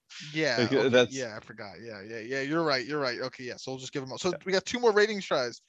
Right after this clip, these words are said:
Speaker 1: Can we? You made the statement of, you know, when I, a bit ago, will Maternity Leave be my top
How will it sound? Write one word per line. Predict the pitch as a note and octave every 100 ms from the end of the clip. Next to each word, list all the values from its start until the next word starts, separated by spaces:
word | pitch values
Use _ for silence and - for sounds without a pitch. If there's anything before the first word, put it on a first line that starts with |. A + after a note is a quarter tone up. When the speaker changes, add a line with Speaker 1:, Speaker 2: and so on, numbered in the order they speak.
| - - _
Speaker 1:
Can | - A3+ A#3+
we? | B3+ - -
You | G3 F#3+
made | A#3+ C#4
the |
statement | C4+ C#4 C4+ A3+
of, | D3+ B2+ - _ _ _
you |
know, | D3+
when | D3+
I, | C#3 - B1+ - _
a | D#3+
bit | D#3+
ago, | G3 E3+ B2 A2+ _ _ _ _
will | D3+ F3
Maternity | F#3 F3 F#3+ E3+
Leave | D#3 D3+ D3+
be | D3 D3+
my | C#3 B2
top | - C3+